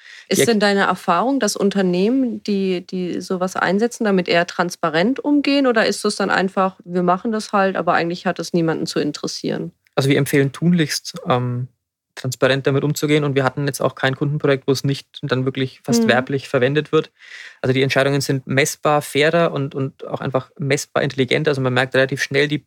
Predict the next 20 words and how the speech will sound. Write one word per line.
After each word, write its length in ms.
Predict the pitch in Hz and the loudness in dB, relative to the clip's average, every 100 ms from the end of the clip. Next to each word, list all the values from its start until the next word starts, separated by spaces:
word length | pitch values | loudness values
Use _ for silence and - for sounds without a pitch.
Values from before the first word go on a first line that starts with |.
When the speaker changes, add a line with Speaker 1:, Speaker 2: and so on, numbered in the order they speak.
| _ | _
Speaker 2:
die 140 | 143 139 | -8 -2
positiven 440 | 147 143 143 135 | 0 2 0 -2
betriebswirtschaftlichen 800 | 131 151 - 139 147 - 127 - | -2 -2 -4 -4 -4 -4 -4 0
Auswirkungen. 720 | 127 - 156 160 165 160 160 - - - - - _ | 0 2 2 2 2 2 0 -4 -20 -18 -20 -20 _
Und 220 | 135 127 | -2 0
ein 60 | 139 | 0
Unternehmen 380 | 135 135 139 139 | 2 4 4 2
profitiert 480 | 131 135 - 143 131 | 2 0 0 0 4
nur 100 | 131 | 4
davon, 380 | 135 123 120 | 2 0 -2
daf-, 220 | 123 123 131 - | -2 -4 -6 -4
damit 240 | 120 120 | -2 0
transparent 520 | 120 120 - 131 127 | -2 0 0 0 0
umzugehen. 520 | 135 131 127 120 123 | -2 -2 -2 -2 0
Speaker 1:
Ja. 240 | 240 226 - - 123 | 2 2 -2 -8 -4
Speaker 2:
Deshalb 300 | 131 131 - _ _ - | 0 0 -2 _ _ -2
raten 280 | - 117 123 | 0 0 -2
wir 80 | |
dazu. 260 | 123 120 139 - - - 185 175 | -4 -6 -12 -14 -12 -10 -8 -6
Speaker 1:
Jetzt 400 | 175 220 - - | 0 0 2 -4